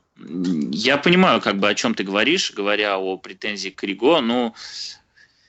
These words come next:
здесь нужно копать его, копать. Я считаю, что тот момент, когда он решил присоединиться к Балтимору, он не был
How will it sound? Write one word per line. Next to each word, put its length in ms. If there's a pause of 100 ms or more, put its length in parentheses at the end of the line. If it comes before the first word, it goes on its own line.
(140)
здесь 300
нужно 320
копать 680
его, 240
копать. 540
Я 600
считаю, 420
что 300
тот 240
момент, 300
когда 260
он 200
решил 300
присоединиться 640
к 60
Балтимору, 680
он 300
не 160
был 580